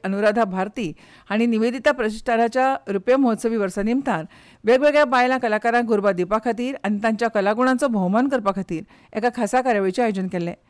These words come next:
ह्या वेळार संपादक आनी लोकमान्य कोऑपरेटिव्ह सोसायटीचे अध्यक्ष किरण ठाकूर, डॉक्टर स्वयंप्रभा देवी मोहिते पाटील, खासदार मेधा कुलकर्णी आनी हेर मानेस्त हजर आशिल्ले. मिताली नाईक ही ॲडव्होकेट आनी तांणी पुणे विद्यापीठांतल्यान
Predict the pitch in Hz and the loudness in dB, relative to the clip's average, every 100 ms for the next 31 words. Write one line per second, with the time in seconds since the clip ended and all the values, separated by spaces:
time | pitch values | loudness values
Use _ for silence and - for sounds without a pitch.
0 | _ _ _ - 233 294 294 254 226 254 | _ _ _ 0 4 4 2 0 2 2
1 | 285 277 269 233 202 226 233 240 254 214 | 0 -2 -2 -2 -2 -4 -2 -2 -2 -2
2 | 202 208 233 196 202 196 196 202 185 208 | -4 -6 -6 -6 -6 -4 -4 -4 -2 -6
3 | - 226 190 175 180 175 - 254 269 - | -6 -8 -6 -6 -6 -6 -2 -2 -4 -12
4 | - - - 220 262 269 254 254 269 277 | -20 -16 -6 -2 -2 0 0 2 2 2
5 | 262 262 269 226 208 214 202 214 214 160 | 2 0 0 0 0 0 -2 -2 -2 -4
6 | - _ - 185 226 208 202 185 185 180 | -6 _ -4 -2 -2 -2 -2 -4 -4 -4
7 | 170 233 240 269 240 220 185 190 196 - | -2 0 0 0 0 0 0 -2 -4 -4
8 | 233 196 170 190 180 - _ _ _ _ | -4 -4 -6 -6 -10 -12 _ _ _ _
9 | - 220 233 277 311 311 320 311 - 208 | -6 -2 2 2 4 4 2 0 0 -2
10 | 214 226 262 269 226 220 214 214 - _ | -2 -2 -2 -2 -2 -2 -2 -4 -8 _
11 | _ 254 269 269 208 220 214 220 262 190 | _ 0 0 2 0 -2 -2 -4 -2 -4